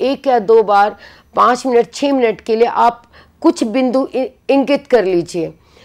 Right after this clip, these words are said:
दस सेंटीमीटर, पच्चीस सेंटीमीटर पर, पचास सेंटीमीटर पर, सौ सेंटीमीटर पर, एक मीटर पर, दो मीटर पर, और फिर लगातार उनको फोकस करने की प्रैक्टिस कीजिए,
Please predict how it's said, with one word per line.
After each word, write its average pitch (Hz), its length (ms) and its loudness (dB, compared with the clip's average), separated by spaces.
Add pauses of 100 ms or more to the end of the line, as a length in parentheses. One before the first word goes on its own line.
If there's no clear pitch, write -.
(160)
दस 240 220 2
सेंटीमीटर, 208 600 0
पच्चीस 247 460 -6
सेंटीमीटर 214 540 -2
पर, 202 200 -2
पचास 233 440 -6
सेंटीमीटर 202 560 -6
पर, 208 200 -4
सौ 254 260 -2
सेंटीमीटर 202 580 -4
पर, 220 200 -4
एक 262 360 -4
मीटर 208 280 -2
पर, 208 220 -4
दो 233 260 2
मीटर 208 320 -2
पर, 226 220 -4
और 254 240 0
फिर 294 220 -2
लगातार 269 600 0
उनको 254 460 -2
फोकस - 480 0
करने 208 320 -2
की 208 140 -10
प्रैक्टिस 180 440 -14
कीजिए, 175 400 -10